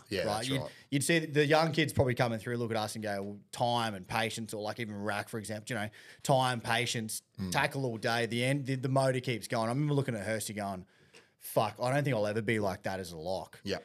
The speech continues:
Speaker 2: But eventually you get it, you know, your, your bones toughen up or whatever else.
Speaker 1: I,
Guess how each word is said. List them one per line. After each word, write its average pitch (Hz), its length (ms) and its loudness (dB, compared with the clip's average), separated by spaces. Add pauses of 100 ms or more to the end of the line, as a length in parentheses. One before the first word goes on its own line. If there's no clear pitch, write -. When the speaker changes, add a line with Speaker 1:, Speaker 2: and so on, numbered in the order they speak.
Speaker 2:
But 135 120 2
eventually 143 340 2
you 95 120 -10
get 107 200 -2
it, 87 180 -12
you 107 80 -10
know, 92 80 -8
your, 101 240 -8
your 123 140 -6
bones 104 300 -2
toughen 104 260 -6
up 95 140 -10
or 104 40 -12
whatever 98 240 -6
else. 98 240 -6 (420)
Speaker 1:
I, - 40 -8